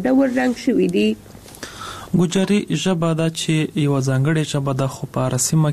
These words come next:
Speaker 2: کې د نورو ژبو تر اغېز لاندې راغلې. ګوجر وایي دوی په ټوله کې یوه ژبه لري، څوک چې په هندوستان، پاکستان، افغانستان او یا هم نورو ځایونو کې ژوند کوي،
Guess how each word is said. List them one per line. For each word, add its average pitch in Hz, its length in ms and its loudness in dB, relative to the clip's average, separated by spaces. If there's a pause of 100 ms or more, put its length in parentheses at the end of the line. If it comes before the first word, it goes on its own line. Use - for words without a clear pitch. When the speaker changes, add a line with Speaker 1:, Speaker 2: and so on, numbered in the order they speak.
Speaker 2:
کې 139 240 0
د 135 160 2
نورو 175 200 2 (100)
ژبو 160 260 0 (160)
تر 131 160 -2
اغېز 165 420 0
لاندې 123 280 0
راغلې. 123 400 0 (680)
ګوجر 170 360 2
وایي 160 200 2 (120)
دوی 156 180 2
په 147 120 -6
ټوله 170 280 2
کې - 140 -16
یوه 165 220 2
ژبه 131 300 -2
لري، 143 220 2 (120)
څوک 147 200 -4
چې - 60 -10 (100)
په 131 100 0
هندوستان، 135 560 0
پاکستان، 147 520 -2
افغانستان 135 600 -2
او - 20 2 (120)
یا 147 100 0
هم 147 180 2
نورو 165 240 2
ځایونو 151 300 0
کې 139 140 -4
ژوند 143 280 0
کوي، 139 240 2